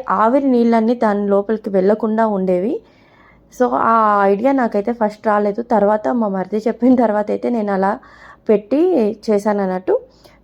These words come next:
So ఇలా ఇప్పుడు వాటర్ ఇలా పైకి వచ్చాయి కదా, ఇలా రాకుండా ఉండేది.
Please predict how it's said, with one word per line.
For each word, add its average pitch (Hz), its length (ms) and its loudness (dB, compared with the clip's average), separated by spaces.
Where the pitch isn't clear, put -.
So 269 60 6
ఇలా 226 260 4
ఇప్పుడు 202 340 -2
వాటర్ 196 340 0
ఇలా 214 160 0
పైకి 190 360 0
వచ్చాయి 190 280 0
కదా, 196 320 -2
ఇలా 254 180 4
రాకుండా 240 600 2
ఉండేది. 185 520 0